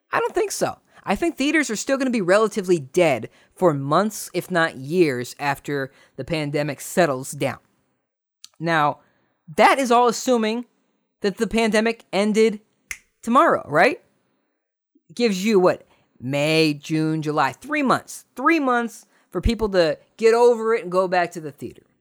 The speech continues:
I don't think it'll happen. I mean, <sighs> if you, even if you give people that three months,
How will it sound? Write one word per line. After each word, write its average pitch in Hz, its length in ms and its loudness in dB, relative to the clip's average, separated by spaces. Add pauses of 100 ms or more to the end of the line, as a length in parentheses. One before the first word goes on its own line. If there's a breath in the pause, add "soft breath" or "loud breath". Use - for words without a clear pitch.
(1040)
I 135 40 -12
don't 196 120 -12
think 233 120 -10
it'll 208 100 -10
happen. 208 260 -12
I 139 40 -12
mean, 202 220 -4 (600 soft breath)
<sighs> - 560 -12
if 196 100 -8
you, 214 80 -4
even 254 220 -2
if 254 80 -6
you 220 60 -6
give 185 180 -4
people 175 200 -10
that 143 180 -8
three 143 180 -10
months, - 480 -12